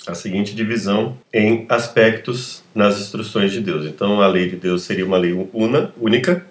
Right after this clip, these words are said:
mas que teria aspectos distintos. Leis civis, ah, um, uma lei que eu consigo, que eu enxergo como civil, por exemplo,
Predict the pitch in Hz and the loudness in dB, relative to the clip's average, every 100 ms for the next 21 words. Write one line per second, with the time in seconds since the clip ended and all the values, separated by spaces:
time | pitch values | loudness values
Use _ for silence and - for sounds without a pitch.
0 | - 95 95 95 101 98 95 101 - 104 | -6 0 0 0 -2 0 2 0 0 0
1 | 92 95 101 110 117 - 87 - - 95 | 0 -2 -6 -4 -6 -8 -8 -10 -4 -2
2 | 87 139 117 117 175 - - _ 123 110 | -2 0 2 2 0 -4 -18 _ 2 6
3 | 104 101 - - - 107 107 101 98 - | 6 4 0 -12 -2 2 2 2 -4 -10
4 | - 98 98 95 92 98 87 - - - | -4 2 2 2 -2 -4 -6 -8 -16 -12
5 | 87 98 87 87 87 - - 90 85 95 | -8 -4 0 -2 -4 -12 -4 -4 -4 -6
6 | 90 95 90 85 - _ 95 87 - 90 | -4 0 0 0 -8 _ -4 -4 -2 -2
7 | 85 85 - 117 107 117 139 135 | -2 -2 0 2 4 2 0 -6